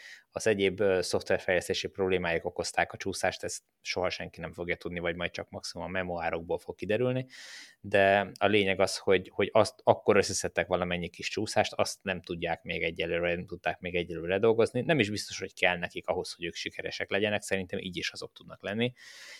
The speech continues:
És, ö, és tényleg nagyon jól látszik az, hogy, hogy beérett a gyümölcse annak, hogy ők időben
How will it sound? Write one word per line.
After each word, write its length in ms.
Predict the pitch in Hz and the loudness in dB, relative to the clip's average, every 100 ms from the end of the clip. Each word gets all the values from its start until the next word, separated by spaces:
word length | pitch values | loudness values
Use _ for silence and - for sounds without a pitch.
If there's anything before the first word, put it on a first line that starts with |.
| _ | _
És, 360 | - 95 - - | 2 2 2 4
ö, 300 | 104 104 104 | 6 6 6
és 240 | - 107 | 4 0
tényleg 380 | - 117 92 90 - | 0 2 4 2 0
nagyon 280 | 107 90 | 0 0
jól 180 | 90 87 | 0 2
látszik 400 | 90 98 - - | 2 2 -2 0
az, 220 | 92 95 | 2 2
hogy, 380 | - 98 92 - | 2 2 2 -2
hogy 220 | - 95 92 | -4 -2 2
beérett 580 | 98 92 87 85 - - | 6 6 6 2 -4 -12
a 40 | |
gyümölcse 480 | 87 85 85 - 90 | -8 -4 -4 -4 -2
annak, 320 | 90 90 87 | -2 -2 -6
hogy 340 | - 90 87 - | -2 -2 -2 -4
ők 240 | 90 87 | -6 -4
időben 600 | 87 85 85 85 85 82 | -4 -4 -2 -4 -6 -10